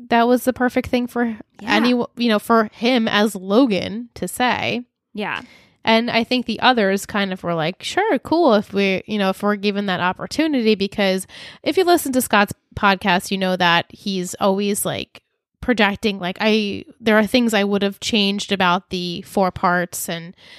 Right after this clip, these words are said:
Speaker 1: I would go back, and they should do a, you know, a prequel or something like that." So I think if given the opportunity, he definitely would do it.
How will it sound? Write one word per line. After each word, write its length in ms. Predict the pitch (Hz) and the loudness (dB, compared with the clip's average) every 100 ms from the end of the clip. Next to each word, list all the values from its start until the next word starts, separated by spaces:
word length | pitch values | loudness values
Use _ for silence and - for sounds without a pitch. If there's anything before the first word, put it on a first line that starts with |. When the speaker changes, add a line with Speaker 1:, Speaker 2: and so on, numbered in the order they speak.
| - | -6
Speaker 1:
I 140 | 208 196 | -2 0
would 280 | 196 220 | 2 0
go 200 | 202 208 | 2 0
back, 420 | 196 196 190 185 - | 2 4 4 4 0
and 140 | 170 | -4
they 100 | 170 | -4
should 300 | - 269 240 | 0 2 2
do 240 | 226 220 | 2 2
a, 260 | 196 190 175 | 2 2 0
you 100 | 196 | -2
know, 180 | 185 170 | -4 -2
a 60 | 175 | -4
prequel 880 | - 247 226 - 220 196 196 190 180 | -2 0 0 0 0 2 2 2 0
or 180 | 160 - | -2 -8
something 300 | - 208 202 | -6 -4 -2
like 160 | 185 196 | -2 0
that." 240 | 180 - | 0 0
So 80 | 240 | 2
I 100 | 226 | 2
think 280 | 285 262 - - - _ | 2 -2 -4 -20 -20 _
if 140 | 220 - | -4 2
given 240 | 226 214 | 2 2
the 60 | 208 | 2
opportunity, 640 | 202 196 214 208 196 196 | 0 -2 -4 -6 -2 -2
he 260 | - 226 247 | 0 2 4
definitely 560 | 170 175 180 - - | 2 -2 -8 -8 -8
would 180 | - 180 | -6 -8
do 120 | - - | -8 -6
it. 140 | 123 | -6